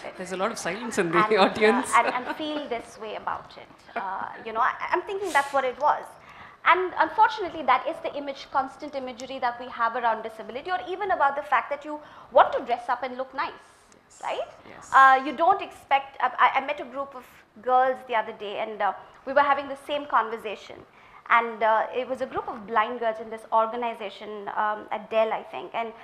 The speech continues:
Speaker 1: uh, we were talking later, and there was this one girl who had, uh, who was, who had a polio leg, and she w-, walks on a crutch.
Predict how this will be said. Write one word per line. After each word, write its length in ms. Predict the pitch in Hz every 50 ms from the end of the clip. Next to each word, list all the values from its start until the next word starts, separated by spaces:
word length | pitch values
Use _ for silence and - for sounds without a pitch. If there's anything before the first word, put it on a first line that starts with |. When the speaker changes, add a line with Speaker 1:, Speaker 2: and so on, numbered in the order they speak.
| - - - - - - -
Speaker 1:
uh, 200 | 214 202 - 214 240
we 60 | 285
were 100 | 285 311
talking 260 | 311 330 330 330 392
later, 220 | 320 277 262 269 285
and 240 | 277 269 247 247 - - 247 226
there 80 | 240
was 80 | 247 233
this 140 | 240 262 240
one 260 | 262 311 370 359 285
girl 220 | 220 240 240 247
who 260 | 254 269 254 254 247 254
had, 380 | 254 247 - 254 247 240 - -
uh, 180 | 220 220 214 -
who 160 | - 262 269
was, 120 | 269 269 - -
who 160 | - 247 262
had 120 | 269 269 269
a 20 |
polio 340 | 269 - 311 302 330 330 262
leg, 140 | 220 202 208
and 100 | 220 -
she 120 | - 226 - - - - -
w-, 200 | - 214 196 - - - _ _
walks 240 | - 247 247 247 -
on 80 | 262 220
a 60 | 208
crutch. 280 | - - 269 143 -